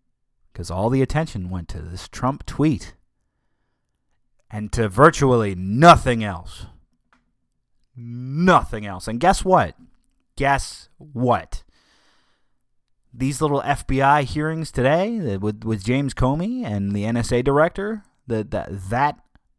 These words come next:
hearing this morning overshadowed the fact that Neil Gorsuch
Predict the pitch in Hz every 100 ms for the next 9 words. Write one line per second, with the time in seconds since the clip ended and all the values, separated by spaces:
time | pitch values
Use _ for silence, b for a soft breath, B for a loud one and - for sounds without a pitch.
0 | - - 135 165 190 180 107 107 131 185
1 | 214 b b b b b _ 139 139 135
2 | 127 - 143 147 123 110 104 - 113 110
3 | 120 113 117 120 113 95 104 156 165 135
4 | - 92 - -